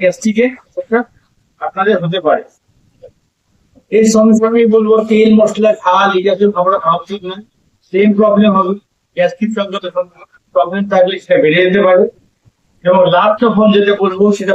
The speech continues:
খুবই ইম্পর্টেন্ট, সেটা হলো সকালে খালি পেটে উঠে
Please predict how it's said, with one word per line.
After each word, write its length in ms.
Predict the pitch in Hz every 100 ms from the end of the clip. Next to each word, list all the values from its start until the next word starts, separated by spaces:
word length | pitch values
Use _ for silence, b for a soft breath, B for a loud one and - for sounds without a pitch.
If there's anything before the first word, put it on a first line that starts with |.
| -
খুবই 200 | 196 214 202
ইম্পর্টেন্ট, 420 | 202 208 190 - _ _ _ _ _ _ _
সেটা 220 | 180 185 233
হলো 200 | 208 202 214 - _ _ _ _ _ -
সকালে 360 | 180 220 220 226 226
খালি 220 | 175 185 202
পেটে 180 | 220 220 202
উঠে 220 | 202